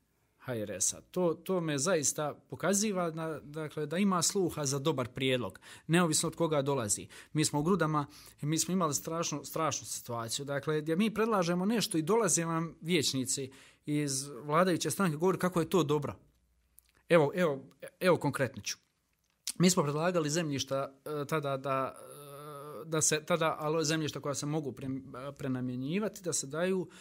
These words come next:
e, vrlo je-, po jeftinoj cijeni uz određene uvjete, dakle, da mladi ljudi ostanu, da mogu kupiti ta zemljišta. Ovaj, i konkretno, evo, nisam to spominjao,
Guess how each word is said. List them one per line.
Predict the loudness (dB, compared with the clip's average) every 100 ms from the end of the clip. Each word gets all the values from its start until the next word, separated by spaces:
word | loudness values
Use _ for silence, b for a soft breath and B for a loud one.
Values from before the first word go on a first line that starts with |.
| B B B B
e, | -4 -2 -4
vrlo | -4 0 2
je-, | 0
po | -2 0
jeftinoj | 0 0 -4 -4 -2
cijeni | 2 2 4 2 0 -4 -4
uz | 0 2
određene | 2 0 -2 -4 -4
uvjete, | -2 -2 -2 -4
dakle, | -6 -4 -4
da | -4
mladi | -2 -2 -2 -4
ljudi | -4 -6
ostanu, | -6 -8 -8 -8 -8
da | -6
mogu | -6 -6 -10
kupiti | -12 -14 -14 -16
ta | -16
zemljišta. | -16 -20 -16 -16 -16 B B B B B _
Ovaj, | -4 -2 -2 -2 -4 -8 _
i | 0 0 -2
konkretno, | -4 2 2 2 -4 -6 -10 _
evo, | -6 -4 -6 -12 -18 -20 -20 -20 -20 -20
nisam | -20 -14 -6 0 0 0
to | -4
spominjao, | -4 0 0 0 -2 -4